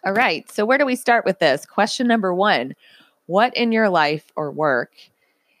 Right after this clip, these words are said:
is dying or ending, and what wants to be born? I think there, this is such a great place to start, is what's dying and what's seeking to be born, because anytime that we're craving something new or we're sensing that life is shifting for us,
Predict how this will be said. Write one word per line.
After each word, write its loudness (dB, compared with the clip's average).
is -6
dying -2
or -2
ending, -6
and -10
what -2
wants -8
to -8
be -8
born? -8
I -8
think -4
there, 2
this -2
is -4
such -4
a 2
great -2
place -6
to -16
start, 0
is -4
what's 0
dying 0
and -4
what's -2
seeking -8
to -10
be -6
born, -4
because -6
anytime 0
that 0
we're -2
craving -2
something -6
new -2
or -4
we're -6
sensing -4
that -2
life -4
is -6
shifting -6
for -2
us, 0